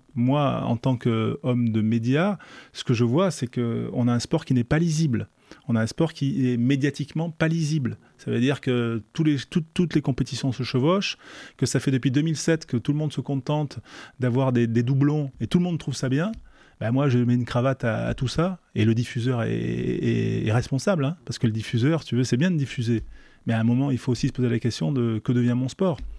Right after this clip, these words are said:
Que devient mon équipe nationale ? Que devient, euh, tout ça ? Et là, je mets une cravate. Parce que ça, c'est des choses que moi, j'ai défendues toujours. Si tu veux, c'est les acteurs. La période actuelle du confinement, elle met en lumière quand même les acteurs. C'est-à-dire que oui, oui, les stades sont vides.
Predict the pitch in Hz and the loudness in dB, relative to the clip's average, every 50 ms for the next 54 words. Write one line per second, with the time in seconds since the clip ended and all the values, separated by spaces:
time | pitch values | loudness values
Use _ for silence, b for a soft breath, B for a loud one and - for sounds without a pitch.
0 | B B B - 135 127 131 131 131 127 127 120 - 123 - - 127 117 - - | B B B 0 2 2 4 2 2 2 2 0 -2 -4 -2 -2 -2 -2 0 -2
1 | - 95 85 - 110 B B B B B B - - 135 127 131 127 127 139 143 | 0 0 0 -2 -4 B B B B B B -2 0 2 2 2 2 2 2 2
2 | 147 143 135 127 120 117 117 - 139 - 190 165 139 - 101 110 117 147 190 208 | 2 2 2 2 0 0 -2 -4 -6 -4 -4 -6 -4 0 2 4 4 4 4 2
3 | 175 123 139 123 120 120 - - 123 113 113 - - - _ - - - 151 123 | 0 -2 -2 -2 -2 -4 -6 -6 -8 -8 -8 -10 -12 -14 _ -14 -4 -2 0 0
4 | - - 180 170 - 143 123 123 120 135 131 - - 131 120 131 123 120 113 117 | 2 2 0 2 2 0 0 0 0 0 -2 0 2 2 2 2 2 0 0 -2
5 | 113 - 123 120 117 117 123 117 - - 151 131 127 156 196 202 135 - B B | -4 -2 -2 -2 -2 -2 -2 -4 -2 0 0 2 2 2 2 2 0 -4 B B
6 | B B B B - - 120 127 127 - - 123 117 113 113 113 113 113 110 107 | B B B B -6 -2 0 0 0 2 2 2 2 2 2 0 -2 -2 0 0
7 | 117 123 117 123 - - - 151 143 110 - - B B B B B B B B | 2 2 2 0 -2 0 -2 -2 -2 -2 -4 -10 B B B B B B B B
8 | - 123 120 - - 139 156 185 175 175 160 - - - 165 185 180 156 139 - | 0 0 0 2 4 4 4 4 2 2 0 0 0 0 0 2 2 0 0 0
9 | 139 127 - - 123 120 120 127 151 190 b b b b b b _ - 127 123 | -2 -2 0 0 0 2 0 0 -2 -4 b b b b b b _ 2 4 4
10 | 123 123 127 131 135 143 156 175 190 208 - _ - - 127 127 135 139 139 139 | 4 4 4 4 4 4 2 2 0 -4 -8 _ -2 0 2 2 4 2 2 2
11 | 151 160 151 - 143 139 135 127 120 117 113 123 135 - - - 135 117 101 - | 2 0 0 0 0 0 2 2 2 2 2 2 0 -2 -4 -6 -6 -6 -6 -10
12 | _ _ _ _ - 113 113 113 - - 127 131 175 202 208 214 202 151 120 - | _ _ _ _ -4 -2 -2 -2 0 2 4 4 6 6 6 6 4 2 2 2
13 | - 151 139 - - 131 123 131 127 101 98 - | 0 -2 -2 0 -2 -2 0 0 0 0 -4 -8